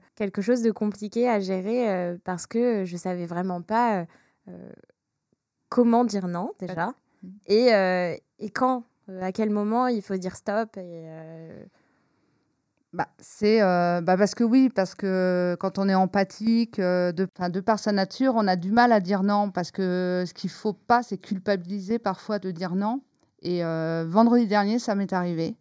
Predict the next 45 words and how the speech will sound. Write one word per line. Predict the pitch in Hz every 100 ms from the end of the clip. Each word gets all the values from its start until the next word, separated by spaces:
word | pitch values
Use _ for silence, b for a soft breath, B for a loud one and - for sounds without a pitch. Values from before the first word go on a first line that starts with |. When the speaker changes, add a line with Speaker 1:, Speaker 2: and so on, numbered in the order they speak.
| -
Speaker 2:
Je | 196
travaillais, | 202 - 175 151 147 170 196 214 220 220
donc | 196 175 -
mon | 175
chef | 170 175 -
m'appelle, | 151 147 185 190 190
me | 175
dit, « | 160 156
J'ai | 190
perdu | 185 175 170
mes | 156
lunettes. » | 147 143 147 175 196 196 -
Alors | 78 60 151
bon, | 175 156 147
je, | - 156 151 131 - 87 107
j'appelle, | 160 185 185 190 180
euh, | 160 151 147 b b b b b b b
le | 175
cabinet | 196 180 185
médical | 185 180 175 190
où | 185
il | 165
avait | 165
rendez-vous, | 165 170 180 175 196
savoir | - 160 160
si | -
les | 160
lunettes | 156 139 135
étaient | 123 147
là. | 185 208 208 214 214 -
Euh, | 180 165 165
j'appelle | 208 202 208
le | 196
taxi | 185 185 - 208 196
qu'il | 190
a | 165
pris | - 185
pour | 170 170
revenir | 165 170 180 170
après | 147 - 165
son | 170
rendez-vous | 160 165 156 170
médical | 170 156 151 185 175 165
jusqu'au | 147 160 - 160
bureau. | 147 165 175 175